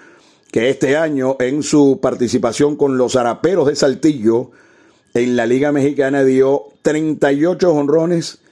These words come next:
impulsó ciento dieciséis carreras, anotó ciento tres y bateó para trescientos setenta y dos. Y parte de lo que más me gusta de sus números es que en cuatrocientas una apariciones solo se ponchó cincuenta y cinco veces.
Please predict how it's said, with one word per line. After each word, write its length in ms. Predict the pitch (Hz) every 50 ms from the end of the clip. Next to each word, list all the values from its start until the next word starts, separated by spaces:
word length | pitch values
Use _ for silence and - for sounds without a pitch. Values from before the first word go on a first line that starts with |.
| _ _ _ _ _ _ _ _ _ _ -
impulsó 640 | 123 135 143 139 - 143 143 135 - - 170 180 156
ciento 720 | - - 160 170 185 196 208 202 196 - - 190 185 - -
dieciséis 840 | 143 139 160 165 156 151 139 - 143 135 120 - 165 160 165 160 151
carreras, 680 | - 147 143 139 147 160 160 151 151 151 143 - - _ _ _ _ _ _ _ _ _ _ _ _ _ _
anotó 580 | - 139 143 143 147 143 143 143 - 180 196 175
ciento 480 | - - 175 180 180 175 - 175 170 170
tres 220 | 180 185 180 165
y 40 | 165
bateó 360 | 156 - 113 147 156 160 147
para 260 | 160 156 151 147 147
trescientos 720 | - 139 131 127 107 - 139 147 156 151 143 - - 113 -
setenta 440 | - 113 - 104 101 92 - 95 90
y 60 | 90
dos. 340 | 98 104 98 - - - _ _ - _ _ _ _ _ _ _ -
Y 680 | - 117 123 123 123 123 120 120 117 117 113 110 110
parte 500 | 101 - - 135 135 147 151 160 180 196
de 100 | 202 196
lo 100 | 165 143
que 120 | - 131 131
más 120 | 143 143
me 120 | 147 165 160
gusta 240 | 160 143 - 160
de 120 | 151 151 143
sus 200 | - 175 156 170
números 560 | 196 185 160 139 127 120 139 147 - - - - - - - - - - _ - -
es 120 | 113 110
que 80 | 160 156
en 80 | 156
cuatrocientas 880 | - 147 139 - 143 135 127 - 143 151 170 170 - 175 151 - - - -
una 360 | 208 233 202 165 143 135 131
apariciones 800 | 123 - 165 160 160 160 - - 165 156 143 131 117 120 135 139
solo 240 | - - 147 165 151
se 120 | 143 165
ponchó 320 | 131 139 135 139 - 208 185
cincuenta 540 | - - 143 131 135 135 127 127 - 123 120
y 100 | 113 -
cinco 400 | - 202 196 - - - 107 113
veces. 540 | 156 156 - - 95 82 80 - - -